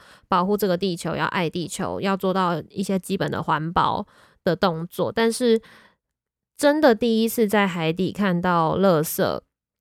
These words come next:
然后亲手把它捡起来带上岸的那种心情，我当下其实是很难以言喻的，没有到真的很波涛汹涌的，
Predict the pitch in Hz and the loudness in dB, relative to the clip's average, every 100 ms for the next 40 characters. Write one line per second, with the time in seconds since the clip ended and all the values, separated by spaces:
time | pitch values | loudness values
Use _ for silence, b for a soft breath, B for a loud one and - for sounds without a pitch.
0 | _ _ - 233 220 226 226 208 175 180 | _ _ 0 2 4 2 0 0 0 -2
1 | 202 170 175 170 156 185 180 185 170 180 | 0 0 -2 -4 -4 -2 -2 -2 -2 -2
2 | 165 165 185 190 180 - 180 180 - - | -4 -2 -2 -2 -4 -4 -4 -4 -6 -4
3 | 196 214 240 262 220 185 180 220 b b | -2 -2 0 -2 0 -2 0 -2 b b
4 | b b - 196 185 175 208 190 170 160 | b b -2 2 2 2 2 0 2 0
5 | 165 190 190 190 240 349 311 320 269 269 | 2 0 0 -2 2 2 4 2 4 2
6 | 269 240 180 170 208 202 196 202 190 202 | 2 2 0 0 -2 0 0 0 0 0
7 | 160 131 - 113 220 | 0 -4 -6 -6 -6